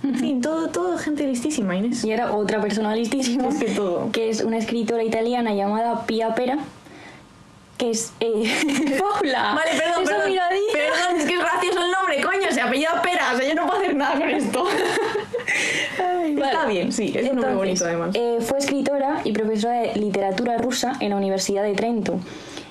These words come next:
Speaker 2: Y llegó un momento en el que dijo, "Mira, yo esto, esta, esta vida que estoy llevando no es-, no, no está estando bien". <laughs> Y entonces renunció a sus ambiciones académicas y se fue a vivir a una finca abandonada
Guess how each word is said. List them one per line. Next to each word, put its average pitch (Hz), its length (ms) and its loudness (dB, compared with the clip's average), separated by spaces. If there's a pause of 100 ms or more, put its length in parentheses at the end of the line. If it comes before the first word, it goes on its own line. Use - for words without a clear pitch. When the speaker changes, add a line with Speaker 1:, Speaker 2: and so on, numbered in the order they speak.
Speaker 2:
Y 220 680 0
llegó 220 140 0
un 240 40 2
momento 269 440 0
en 214 120 0
el 202 80 0
que 214 80 0
dijo, 208 320 0
"Mira, 196 200 0
yo 196 100 2
esto, 202 400 0
esta, 208 280 -2
esta 220 200 0
vida 208 140 0
que 196 60 0
estoy 214 180 0
llevando 202 320 0
no 190 60 0
es-, 202 140 -4
no, 185 240 0
no 196 120 0
está 190 360 0
estando 190 280 0
bien". 254 180 0 (440)
<laughs> - 440 -2
Y 262 60 0
entonces 247 600 0
renunció 220 460 0
a 208 60 0
sus 202 100 0
ambiciones 196 480 0
académicas 247 800 0
y 226 80 0
se 208 120 0
fue 226 200 0
a - 20 2
vivir 233 380 0
a 233 60 0
una 220 180 0
finca 220 300 0
abandonada 214 640 0